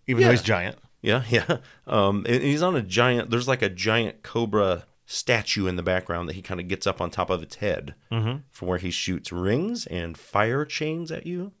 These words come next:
Speaker 1: Yes.
Speaker 2: So this is a, <laughs> if you have Duke here,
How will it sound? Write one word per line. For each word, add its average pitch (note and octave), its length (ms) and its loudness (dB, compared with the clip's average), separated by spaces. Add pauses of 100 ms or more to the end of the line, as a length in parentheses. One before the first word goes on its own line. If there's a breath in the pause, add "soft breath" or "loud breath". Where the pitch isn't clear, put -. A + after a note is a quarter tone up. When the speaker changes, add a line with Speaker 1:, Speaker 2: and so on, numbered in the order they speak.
(160)
Speaker 1:
Yes. G2 500 -6 (220)
Speaker 2:
So F#2 440 0
this A2+ 180 -2
is A#2+ 160 0
a, F2+ 560 2 (100)
<laughs> - 80 -20
if - 120 -12
you F3 80 2
have F2 140 -4
Duke G#3+ 260 4
here, F#2+ 420 2